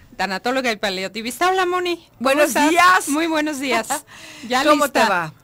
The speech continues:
Speaker 1: Muy bien, gracias. ¿Arrancamos el tema?
Speaker 2: Arrancamos.
Speaker 1: Arrancamos, ¿verdad? Para, <clears throat> perdón, para estas fechas, eh, qué buen, qué buen tema, el perdón.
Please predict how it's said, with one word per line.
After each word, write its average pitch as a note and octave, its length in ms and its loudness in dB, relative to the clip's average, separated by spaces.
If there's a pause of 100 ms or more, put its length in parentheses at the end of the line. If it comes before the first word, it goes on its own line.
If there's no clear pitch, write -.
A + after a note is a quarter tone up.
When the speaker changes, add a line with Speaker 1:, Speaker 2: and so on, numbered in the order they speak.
(140)
Speaker 1:
Muy D#4+ 240 -2
bien, B3 260 -2
gracias. A3+ 540 -4
¿Arrancamos A#3 580 -4
el C#4 140 -4
tema? D4 340 -2 (320)
Speaker 2:
Arrancamos. G#3 840 -2
Speaker 1:
Arrancamos, A#3+ 720 -4
¿verdad? C4 480 -6
Para, G#3+ 400 -2 (280)
<clears throat> C#4+ 280 -2
perdón, C4+ 320 -4
para C4 160 -4
estas C4+ 320 -6
fechas, C4 560 -4
eh, F#3 400 -6 (540)
qué C4 100 0
buen, A#3+ 440 -2
qué C4+ 140 -4
buen A3+ 240 -4
tema, B3+ 400 -4 (500)
el A3 160 -4
perdón. A#3+ 500 -2